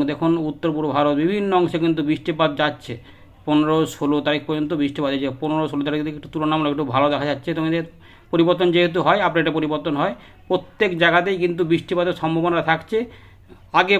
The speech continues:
পরে করে কোথাও এদিকে উত্তরবঙ্গে একটু সকালের দিকে, রাত থেকে সকালে হলো, তো দিনের বেলার দিকে, বে-, বিকেলের দিক থেকে বি-, দক্ষিণবঙ্গে কিছু কিছু এলাকাতে হলো,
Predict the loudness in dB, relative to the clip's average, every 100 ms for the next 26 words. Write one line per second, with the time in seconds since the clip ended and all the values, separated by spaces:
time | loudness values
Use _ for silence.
0 | 4 2 2 0 0 4 4 4 2 2
1 | 0 2 2 4 2 0 0 0 0 0
2 | 0 2 0 2 2 2 0 -4 -2 0
3 | 0 0 0 -2 0 0 0 -2 -2 -2
4 | -2 -4 -6 -8 -4 -4 -2 -2 0 0
5 | -2 -2 -4 -2 -4 -4 -6 -6 -4 0
6 | 2 2 0 -2 -2 -4 -2 -4 -2 -2